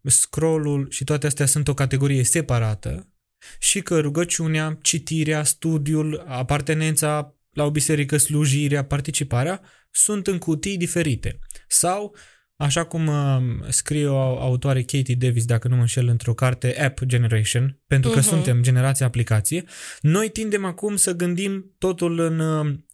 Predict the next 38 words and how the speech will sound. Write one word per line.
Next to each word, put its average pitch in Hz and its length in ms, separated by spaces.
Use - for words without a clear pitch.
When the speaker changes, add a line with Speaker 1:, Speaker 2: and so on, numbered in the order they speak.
Speaker 1:
termen 165 300
de 156 80
aplicații. 135 640
Am 170 140
aplicația 156 440
pentru 139 260
școală, 175 540
am 143 120
aplicația 156 440
pentru 165 260
biserică, 156 680
am 147 80
aplicația 156 460
pentru 151 260
familie, 156 420
aplicația 147 460
pentru 143 240
prieteni 139 340
și 131 60
așa 139 160
mai 139 120
departe 175 480
și 208 400
o 170 120
super 185 300
aplicație 165 520
care 135 180
le 139 100
înglobează 147 480
pe 147 100
toate. 127 320
Ei, 196 120
adevărul 196 360
e 214 40
că 220 120
nu 214 160
e 185 40
așa. 120 400